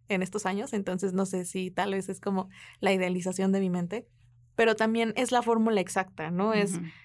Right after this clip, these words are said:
Speaker 1: la familia que llega a este nuevo lugar, eh, los hijos que no hacen clic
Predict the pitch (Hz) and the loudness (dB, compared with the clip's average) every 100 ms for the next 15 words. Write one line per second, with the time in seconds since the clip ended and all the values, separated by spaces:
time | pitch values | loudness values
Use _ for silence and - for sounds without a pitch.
0 | - - 214 214 220 226 240 233 233 240 | -8 2 2 4 2 2 2 2 2 0
1 | 202 196 202 202 208 214 214 196 208 202 | -2 0 2 2 0 0 -2 -2 0 0
2 | 196 190 185 185 185 190 202 - 202 185 | 2 0 0 2 4 2 -2 -6 -4 -4
3 | 185 180 185 180 - _ - 208 202 233 | -4 -6 -6 -6 -10 _ 0 0 2 0
4 | 240 233 220 190 190 190 196 202 202 202 | 2 2 2 2 4 2 2 0 0 0
5 | 220 208 - | -2 -4 -10